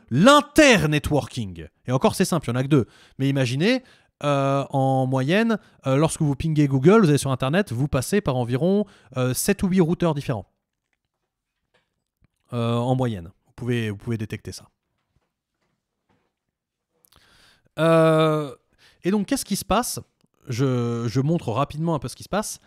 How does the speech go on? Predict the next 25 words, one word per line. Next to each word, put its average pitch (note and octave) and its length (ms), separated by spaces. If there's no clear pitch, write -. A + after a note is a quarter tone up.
Il D#3+ 80
faut A#3 120
comprendre A#3+ 360
que - 100
le D#3 100
switch, - 500
euh, C3+ 360
c'est - 240
un D#3+ 100
appareil F3 560
de D#3+ 260
layer C#3+ 400
deux. G2 140
C'est-à-dire F3+ 480
que A3+ 240
il F3 160
est F3+ 60
conçu B3+ 380
pour - 180
faire F3 160
des C#3+ 80
réseaux C#3+ 220
locaux. D3+ 380
Et D3+ 180
lui, F3+ 420